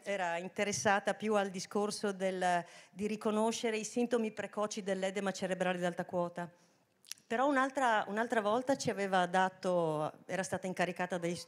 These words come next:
dai suoi colleghi di sottoporci dei test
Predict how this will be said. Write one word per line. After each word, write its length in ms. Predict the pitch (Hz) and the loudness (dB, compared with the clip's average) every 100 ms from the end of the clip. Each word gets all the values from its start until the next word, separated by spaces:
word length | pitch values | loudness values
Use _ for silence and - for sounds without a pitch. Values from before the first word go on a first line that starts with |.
| - | -12
dai 120 | 175 | -10
suoi 260 | - 170 160 | -4 -2 0
colleghi 680 | 202 202 185 185 233 285 - - - - - | 0 0 0 0 -2 -4 -8 -20 -20 -20 -12
di 140 | 190 220 | -6 0
sottoporci 920 | 269 262 269 - 233 190 - 202 180 | 2 2 4 6 4 2 -4 -6 0
dei 260 | 214 214 - | 0 0 4
test 580 | 214 226 233 - 330 | 4 6 2 0 2